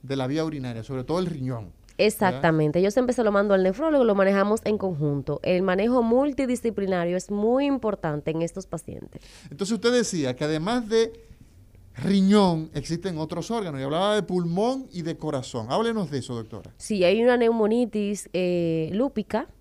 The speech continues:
Speaker 2: donde el paciente va a presentar afectación pulmonar.
Speaker 1: ¿Una neumonía, ha dicho, doctora?
Speaker 2: Sí, es un,
Speaker 1: Oh.
Speaker 2: un tipo de neumonía en
Speaker 1: Ajá.
Speaker 2: esos pacientes con lupus que son, eh, digamos que típica,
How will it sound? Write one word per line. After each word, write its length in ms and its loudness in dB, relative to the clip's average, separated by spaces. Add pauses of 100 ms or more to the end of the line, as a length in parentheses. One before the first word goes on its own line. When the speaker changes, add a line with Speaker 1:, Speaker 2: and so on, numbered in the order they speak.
(240)
Speaker 2:
donde 220 0
el 100 -2
paciente 300 -2
va 80 4
a 40 -4
presentar 320 0
afectación 460 -2
pulmonar. 480 0
Speaker 1:
¿Una 160 0
neumonía, 720 -2
ha 100 -6
dicho, 300 -8
doctora? 400 -10 (240)
Speaker 2:
Sí, 180 -2
es 140 6
un, 120 0
Speaker 1:
Oh. 60 2
Speaker 2:
un 80 0
tipo 180 4
de 100 8
neumonía 580 6
en 100 2
Speaker 1:
Ajá. 80 4
Speaker 2:
esos 200 0
pacientes 400 0
con 140 2
lupus 240 -2
que 100 -4
son, 440 -2
eh, 220 0
digamos 320 0
que 120 2
típica, 500 -2